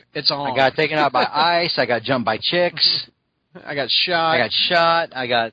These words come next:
Speaker 2: thrown
Speaker 1: Thrown
Speaker 2: off,
Speaker 1: out of a helicarrier.
Speaker 2: thrown off a roof, thrown out of a helicarrier. So, yeah.
Speaker 1: He, you know what we didn't mention? He got to kiss, uh, uh, Black Widow,
Speaker 2: Yeah, he
Speaker 1: too.
Speaker 2: did. He got to kiss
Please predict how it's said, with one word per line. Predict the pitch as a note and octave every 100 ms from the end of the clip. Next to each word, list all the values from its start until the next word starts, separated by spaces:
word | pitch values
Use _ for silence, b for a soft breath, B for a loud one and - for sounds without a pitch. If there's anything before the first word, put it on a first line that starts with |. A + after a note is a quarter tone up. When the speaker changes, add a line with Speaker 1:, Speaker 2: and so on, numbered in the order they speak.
| _
Speaker 2:
thrown | C#3+
Speaker 1:
Thrown | C#3 G3 F#3+
Speaker 2:
off, |
Speaker 1:
out | F#3+
of | E3+
a | D#3+
helicarrier. | F#3+ G3+ - G3 G3
Speaker 2:
thrown | G3 G3+
off | A#3+
a |
roof, | D3 G#3 G3+ G3
thrown | F#3+ F3
out | D3 B2+
of |
a | A#2+
helicarrier. | D3+ F3 - E3 D#3 D3+ C#3+ C#3 b b b b b b b
So, | - D#3+
yeah. | D3 A2 D#2+ -
Speaker 1:
He, | A3+ C#4+ - -
you | D4
know | D#4
what | C#4+
we | B3+
didn't | B3+ A#3
mention? | B3+ - D4+
He | G#3+ A3+
got | A3+ A3 -
to | -
kiss, | - D4 E4 - - -
uh, | F3+ D#3+ C#3+ B2 A2+ G2+ F2+ - _ _ _ _ _ _ _ _
uh, | D#3
Black | C#3+ D3+ C#3+ D3
Widow, | C#3 A#2+
Speaker 2:
Yeah, | F#3 G#3+
he | F#3+
Speaker 1:
too. | A3+
Speaker 2:
did. | G#3
He | D3
got | D#3 -
to |
kiss | - F3